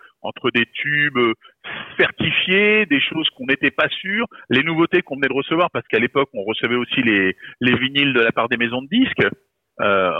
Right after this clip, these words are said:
on a, on avait des choses comme ça, donc, euh, on essayait de, de composer. Alors de la même manière que maintenant, hein. Le truc c'est que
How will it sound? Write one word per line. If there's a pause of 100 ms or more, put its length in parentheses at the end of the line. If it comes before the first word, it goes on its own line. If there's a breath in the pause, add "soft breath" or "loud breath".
(140)
on
a,
on
avait
des
choses
comme
ça,
donc,
euh, (480 loud breath)
on
essayait
de,
de
composer.
Alors
de
la
même
manière
que
maintenant,
hein.
Le
truc
c'est
que